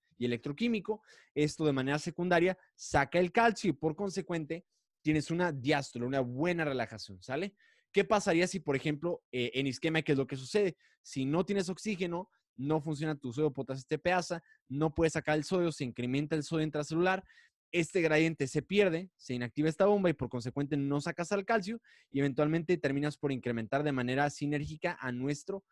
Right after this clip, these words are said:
calcio. Entonces, recuerden que el calcio es arritmogénico y por eso también puede ser hasta peligroso, ¿no? Entonces, lo que te resuelve en estas líneas es que la isquemia normalmente previene que el calcio salga, ¿no? Gracias a esto. Entonces, lo que hace la ranolacina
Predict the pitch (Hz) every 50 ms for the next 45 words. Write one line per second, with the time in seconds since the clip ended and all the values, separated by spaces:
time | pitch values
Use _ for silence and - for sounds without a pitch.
0 | _ _ _ _ _ - 139 147 147 135 - - 110 101 - 135 139 175 180 156
1 | - _ _ _ _ _ - 139 123 - 160 180 180 185 165 139 120 147 156 147
2 | - 160 147 - 143 123 123 117 120 113 - 196 196 165 139 123 - 123 123 135
3 | 139 - 135 127 127 131 - 143 139 135 127 - 147 135 135 - - 123 - -
4 | 110 110 110 117 117 110 104 110 110 113 123 117 139 139 131 - 165 - - _
5 | _ _ _ _ _ - 139 143 - - 160 127 151 143 139 - 170 170 175 180
6 | 185 185 - - 143 143 139 143 143 - 180 175 175 180 185 165 160 147 139 -
7 | - - 151 139 131 123 123 120 117 - - 185 190 202 196 175 156 147 147 147
8 | 147 156 156 143 120 - 143 - _ _ _ _ _ _ _ _ _ _ _ -
9 | 160 156 143 135 139 147 151 170 156 - 139 127 - - 135 135 - - 131 117
10 | - - 113 110 101 92 92 107 120 131 127 131 127 127 - 127 113 - 110 107
11 | 104 - _ _ _ _ _ _ _ - 175 185 202 180 185 202 190 - 214 208
12 | 185 170 156 151 147 143 139 135 131 - - 202 202 180 160 156